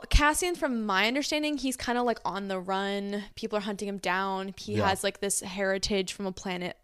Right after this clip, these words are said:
Speaker 1: of people that are no longer supposed to be around. So they're hunting him down for that reason. He also is, like, in, s-, like, contradiction to the law a lot of the
Speaker 2: Oh,
Speaker 1: time.
Speaker 2: yeah. Yeah, yeah. So that
Speaker 1: He's
Speaker 2: makes
Speaker 1: kinda like a
Speaker 2: sense.
Speaker 1: refugee.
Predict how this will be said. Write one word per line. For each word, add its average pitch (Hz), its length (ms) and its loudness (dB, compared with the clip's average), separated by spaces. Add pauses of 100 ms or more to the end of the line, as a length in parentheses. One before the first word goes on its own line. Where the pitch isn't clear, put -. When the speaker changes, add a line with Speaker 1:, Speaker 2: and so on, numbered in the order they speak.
Speaker 1:
of 185 180 -4
people 185 520 0
that 175 300 2
are 185 140 0
no 190 220 -2
longer 185 280 -2
supposed 175 300 -6
to - 60 -12
be 139 120 -4
around. 269 720 2 (160)
So - 160 -2
they're 190 60 0
hunting 190 260 -2
him 180 60 -6
down 165 180 -4
for 170 160 -6
that 247 240 6
reason. 262 320 2
He 226 100 2
also 175 300 0
is, 175 140 -2
like, 170 240 -4
in, 180 500 -4 (480)
s-, - 240 -2
like, 165 260 0 (600)
contradiction 196 560 0
to 175 80 -14
the - 60 -8
law 240 380 8
a 233 40 2
lot 240 160 2
of 226 40 -6
the 233 60 -2
Speaker 2:
Oh, 233 160 -6
Speaker 1:
time. 110 260 8
Speaker 2:
yeah. 90 200 4 (120)
Yeah, 110 200 0
yeah. 92 300 0
So - 120 0
that 117 60 0
Speaker 1:
He's - 40 -2
Speaker 2:
makes 107 100 0
Speaker 1:
kinda 220 120 4
like 214 80 0
a 202 60 0
Speaker 2:
sense. 208 40 2
Speaker 1:
refugee. 196 640 -2